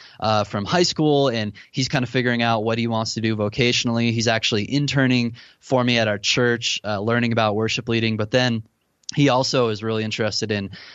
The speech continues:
uh, the online world and creating content. Uh, so I've been hiring him, uh, as well, just as, like,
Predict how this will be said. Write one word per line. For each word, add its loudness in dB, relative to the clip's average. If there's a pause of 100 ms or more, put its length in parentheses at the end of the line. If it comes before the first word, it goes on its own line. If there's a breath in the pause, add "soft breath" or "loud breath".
(100)
uh, 2
the 2
online 0
world 0
and -6
creating 0
content. 0 (260 loud breath)
Uh, 2
so 2
I've 2
been 0
hiring 0
him, -2 (240 loud breath)
uh, 0
as -4
well, 2
just -10
as, -6
like, -4